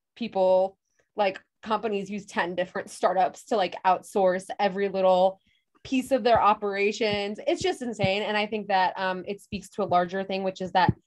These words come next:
people oftentimes, when they speak against, um, systems like socialism, communism, et cetera, oftentimes are describing capitalism to the T. Um, and we see that, and it's, like, this lack of reflection on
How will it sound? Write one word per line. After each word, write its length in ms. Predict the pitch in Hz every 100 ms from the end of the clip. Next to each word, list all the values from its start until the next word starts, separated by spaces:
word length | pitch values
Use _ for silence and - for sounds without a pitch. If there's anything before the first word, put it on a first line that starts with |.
| _ _ -
people 240 | 226 208
oftentimes, 760 | 170 170 190 180 185 175 170 185
when 100 | 175
they 100 | 170
speak 280 | - 180
against, 500 | 165 165 165 170 - -
um, 300 | 180 175 170
systems 380 | 175 170 - 156
like 140 | 156 156
socialism, 600 | 165 160 170 156 165 156
communism, 420 | 156 160 156 156 165
et 120 | 156
cetera, 420 | 175 165 170 160 _ _ _ _ _ -
oftentimes 640 | 220 240 262 277 240 233
are 80 | 202
describing 500 | 175 - 175 165 175
capitalism 760 | 220 170 196 196 202 214 214 208 -
to 160 | - 330
the 100 | 294
T. 500 | - 214 180 170 214 - _ _ -
Um, 300 | 208 196 190
and 160 | 202
we 80 | 190
see 260 | 190 277 269
that, 260 | 214 180
and 120 | 190
it's, 180 | 190 185
like, 160 | 190 180
this 220 | 185 -
lack 260 | 185 180 202
of 120 | 175
reflection 720 | 180 - 180 175 - 170 160
on 540 | 160 180 175 165 165